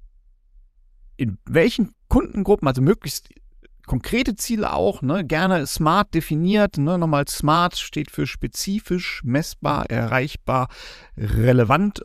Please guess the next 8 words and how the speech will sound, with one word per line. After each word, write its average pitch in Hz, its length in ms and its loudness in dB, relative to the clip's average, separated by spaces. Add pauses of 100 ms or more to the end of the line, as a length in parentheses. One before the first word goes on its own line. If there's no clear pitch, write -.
(120)
und - 380 -2
zeitgebunden, 185 800 -2
also 110 240 -6
terminiert, 131 800 2 (400)
smart. 156 480 -2 (800)
Ähm, 143 300 2 (1300)
ganz - 420 -2 (180)
klare, 175 580 4